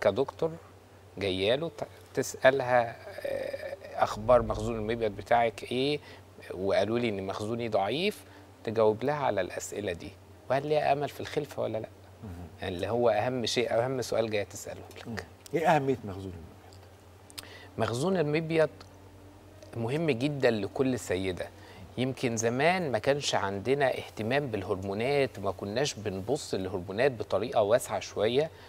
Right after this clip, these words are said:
Speaker 1: دلوقتي لأ، بقى السؤال الأول عندي لأي سيدة داخلالي: "فين تحاليل الهرمونات بتاعت حضرتك؟"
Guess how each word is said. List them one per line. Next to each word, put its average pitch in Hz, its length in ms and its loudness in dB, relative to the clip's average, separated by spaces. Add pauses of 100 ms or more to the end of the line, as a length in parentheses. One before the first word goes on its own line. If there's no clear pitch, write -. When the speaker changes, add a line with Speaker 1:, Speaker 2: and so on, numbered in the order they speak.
(480)
Speaker 1:
دلوقتي 117 480 2
لأ، 135 260 4
بقى 101 420 2 (220)
السؤال 151 520 4
الأول 135 520 6
عندي 117 400 2
لأي 135 340 0
سيدة 120 420 0
داخلالي: 110 720 2 (880)
"فين 170 200 0
تحاليل 113 520 -2
الهرمونات 92 480 -6
بتاعت - 280 -6
حضرتك؟" - 520 -14